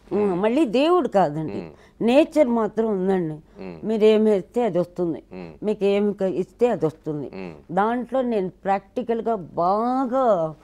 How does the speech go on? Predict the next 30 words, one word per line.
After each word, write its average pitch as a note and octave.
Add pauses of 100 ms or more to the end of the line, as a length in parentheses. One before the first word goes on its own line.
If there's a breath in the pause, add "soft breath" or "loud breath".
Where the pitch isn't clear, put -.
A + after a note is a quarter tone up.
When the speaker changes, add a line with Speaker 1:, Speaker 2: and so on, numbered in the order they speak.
(180)
Speaker 2:
మ్మ్. F3+
Speaker 1:
ఆ, D3+ (760)
తెలుసుకున్నాను G#3+
కాబట్టి F#3+
నేచర్ A3+
ఒకటి F#3+
తప్ప F#3
ఇంకేమీ D#3+
లేదు. A#2 (100)
Speaker 2:
మ్మ్. F2 (320)
Speaker 1:
మ్మ్. -
Speaker 2:
మీరు C#3
చాలా C3+
సినిమాల్లో D3
క్యారెక్టర్ B2
యాక్టర్ B2+
గాను, C3
కమెడియన్ B2
గాను A2
వేశారు G2+
కదా. D2+
Speaker 1:
మ్మ్. E3+ (340 soft breath)
Speaker 2:
హీరోయిన్ C#3+
గా C#3
ఎందుకు C3
ట్రై B2+
చేయలే? B2
అప్పుడు G#2+
బాగానే B2
ఉండేవాళ్ళుగా. A#2+